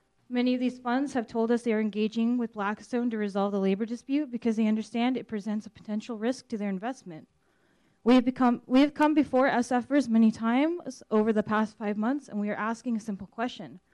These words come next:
Have you reached out to Blackstone and Fortress? If not, is it because you disagree that strikes are bad for your investments? If so, what response have you received, and what will the firms do to fix these problems?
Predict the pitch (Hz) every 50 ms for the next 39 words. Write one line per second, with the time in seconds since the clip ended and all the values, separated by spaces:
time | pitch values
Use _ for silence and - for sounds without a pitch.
0 | _ _ _ _ _ _ _ _ _ _ 247 214 220 220 214 214 233 240 - -
1 | 202 180 202 220 - 247 - 240 226 247 247 - - 277 262 269 269 277 269 -
2 | 285 285 294 285 - 311 339 339 - - - _ _ _ _ _ _ _ _ _
3 | _ _ _ _ _ _ - - _ _ _ _ _ _ _ _ _ - 233 220
4 | 233 262 269 262 233 - 233 220 240 226 247 240 - 233 214 214 214 208 208 202
5 | - 196 175 - - 165 180 214 226 320 392 370 - - 262 262 - - - 285
6 | 277 311 - - - 269 294 277 311 285 294 302 302 311 302 - - 311 311 311
7 | 302 - _ _ _ _ _ _ _ _ _ _ _ - 277 285 285 262 285 285
8 | 277 - - 320 339 339 330 - _ - _ _ _ _ _ _ _ _ _ _
9 | _ _ _ _ _ _ _ - 240 233 - - 277 277 294 311 302 294 311 294
10 | 285 294 - - 285 262 269 262 262 254 240 240 240 240 247 226 - - 220 220
11 | 240 277 - - _ _ _ _ _ _ _ _ _ _ - 240 240 254 240 -
12 | 302 294 285 262 - - 233 226 233 247 233 - 202 208 214 220 208 - 196 175
13 | - - 196 185 - - - - - 92 - 98 - -